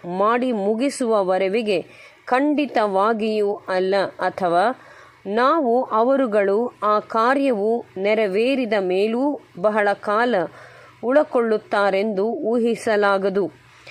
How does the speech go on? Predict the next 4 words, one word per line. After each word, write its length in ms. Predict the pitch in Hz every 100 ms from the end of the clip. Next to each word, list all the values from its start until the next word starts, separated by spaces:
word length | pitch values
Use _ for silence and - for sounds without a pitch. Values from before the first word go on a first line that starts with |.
| - - -
ಈ 260 | 247 262 -
ಎರಡೂ 680 | 202 214 226 240 277 311 - -
ಆಲೋಚನೆಗಳನ್ನು 1080 | 208 214 196 202 233 220 208 185 185 190 190
ಮನಸ್ಸಿನಲ್ಲಿಟ್ಟುಕೊಂಡು 1400 | 185 190 247 - 240 208 190 180 185 160 196 247 233